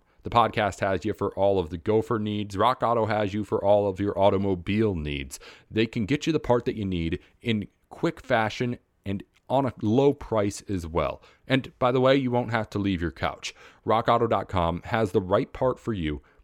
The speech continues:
You have nothing to lose by going to at least check 'em out and see what their products are.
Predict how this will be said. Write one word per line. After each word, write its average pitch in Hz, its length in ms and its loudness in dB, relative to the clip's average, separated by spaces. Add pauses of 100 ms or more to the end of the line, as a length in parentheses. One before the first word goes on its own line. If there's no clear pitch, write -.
You 123 80 2
have 135 120 4
nothing 160 240 -2
to 123 60 2
lose 117 300 2
by 101 200 2
going 117 260 0
to 123 100 -4
at 117 80 -2
least - 380 -4
check - 260 -6
'em 127 80 -2
out 107 240 -2 (340)
and 110 200 -4
see 135 560 -6
what 95 300 -4 (100)
their 101 180 -2
products 92 560 -2
are. - 240 -2